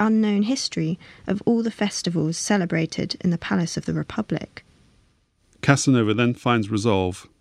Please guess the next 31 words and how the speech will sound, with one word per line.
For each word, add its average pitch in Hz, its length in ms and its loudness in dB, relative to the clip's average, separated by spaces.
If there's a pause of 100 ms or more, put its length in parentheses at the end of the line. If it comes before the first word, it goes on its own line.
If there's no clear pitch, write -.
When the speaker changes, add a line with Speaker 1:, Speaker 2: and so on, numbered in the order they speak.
(120)
Speaker 2:
in 110 80 0
an 101 160 4
unlikely 104 500 0
source. - 600 -2 (920)
Speaker 1:
Thoughtful, 208 760 -4 (220)
gloomy, 180 540 2
and 185 160 2
baffled, - 680 -4 (240)
I 208 60 4
did 233 200 0
not - 160 -2
know 202 320 2
what 175 220 -2
to - 120 -4
do 196 320 2
when 170 140 2
a 185 60 2
very 196 300 2
natural 220 500 0
occurrence - 640 -2
had - 220 -4
the 180 100 2
effect - 500 -4
of 185 120 -4
an 175 80 2
extraordinary 190 800 2
prodigy 190 760 -2
on 180 140 2
my 175 160 2
astonished 170 580 -2
soul. 185 380 -2